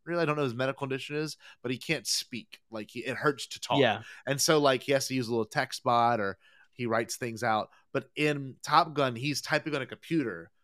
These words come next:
Speaker 1: to, like, convey his speech. And I wonder if they're going to, I said,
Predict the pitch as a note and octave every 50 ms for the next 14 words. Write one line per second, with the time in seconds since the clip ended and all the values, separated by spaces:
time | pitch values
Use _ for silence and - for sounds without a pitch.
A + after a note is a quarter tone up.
0 | _ _ _ - B2+ B2+ A#2+ A2+ - - C#3+ B2 G#2+ B2 B2+ B2 A#2+ A2+ - -
1 | - - C3+ C3 C3+ - - - - - - - - - - - - - C#3+ C#3
2 | C#3 C#3 C3+ C#3+ D3+ D3+ D3+ D3+ C#3+ C3+ B2 - - C3+ C3 A#2 A2+ B2 B2 B2
3 | B2 A#2 A2 A2 - - - -